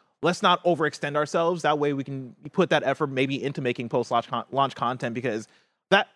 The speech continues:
world is, that world is so well built out for what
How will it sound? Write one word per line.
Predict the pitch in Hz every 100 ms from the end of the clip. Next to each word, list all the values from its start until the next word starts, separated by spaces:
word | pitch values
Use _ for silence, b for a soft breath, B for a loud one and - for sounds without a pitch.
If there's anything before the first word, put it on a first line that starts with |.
| 151
world | 151 156 196 196
is, | 151 - -
that | 156 190
world | 165 220 233
is | -
so | 160
well | 156 127 127 127 123 _ _ _ _ -
built | 160 170
out | 123 139
for | - 165
what | 135 135 131